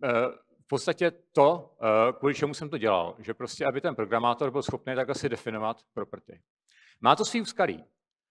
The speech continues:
Druhá ukázka obsahuje jako složitější věc, kdy se kromě, eh,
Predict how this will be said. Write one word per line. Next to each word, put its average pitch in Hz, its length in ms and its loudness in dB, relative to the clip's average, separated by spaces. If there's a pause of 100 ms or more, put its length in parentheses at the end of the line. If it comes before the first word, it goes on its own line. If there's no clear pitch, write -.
(320)
Druhá 123 260 6
ukázka 170 640 4
obsahuje 147 640 2
jako 156 180 -6
složitější 107 600 -8
věc, 90 520 -4 (300)
kdy 123 480 0
se - 240 0
kromě, 135 760 -2 (280)
eh, 95 340 0